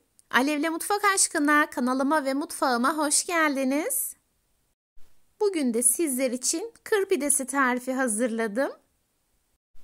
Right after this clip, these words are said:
Yapımı çok basit ve de gerçekten çok lezzetli oluyor. Sizleri daha fazla bekletmeden hemen tarifime geçiyorum. Hepinize keyifli seyirler diliyorum. Yoğurma kabına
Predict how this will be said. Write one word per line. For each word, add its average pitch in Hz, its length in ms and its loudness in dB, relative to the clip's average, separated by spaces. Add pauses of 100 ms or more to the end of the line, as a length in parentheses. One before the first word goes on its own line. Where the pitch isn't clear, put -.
(220)
Yapımı 330 420 0
çok 349 320 -4
basit 381 520 -2
ve 254 160 0
de 214 80 0
gerçekten 320 760 -4
çok - 300 -8
lezzetli 233 500 -2
oluyor. 220 560 -2 (380)
Sizleri 277 500 0
daha 320 200 2
fazla 226 420 0
bekletmeden 226 840 -4
hemen 320 320 -4
tarifime 233 600 -4
geçiyorum. 233 720 -4 (600)
Hepinize 247 600 -4
keyifli 311 460 -4
seyirler 254 640 2
diliyorum. 240 680 -2 (2750)
Yoğurma 294 480 2
kabına 269 360 0